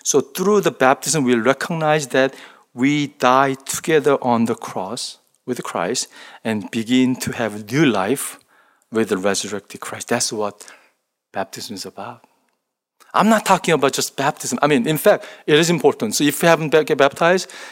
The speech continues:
get a baptism on this Easter Sunday. But what I'm saying is this. It is,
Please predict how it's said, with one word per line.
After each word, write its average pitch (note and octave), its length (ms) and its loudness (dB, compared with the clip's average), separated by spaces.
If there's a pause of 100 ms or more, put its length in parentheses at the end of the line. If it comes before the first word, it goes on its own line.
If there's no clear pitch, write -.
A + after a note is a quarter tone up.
(100)
get E3+ 140 6
a D3+ 60 6
baptism C#3 500 2
on C3 160 2
this A#2+ 260 0
Easter C3 260 0
Sunday. G2+ 460 -4 (400)
But D3+ 180 6
what C#3+ 120 4
I'm D3 80 2
saying D3 220 2
is A#2 80 -2
this. C3 360 0 (1000)
It C#3 120 2
is, C#3+ 320 2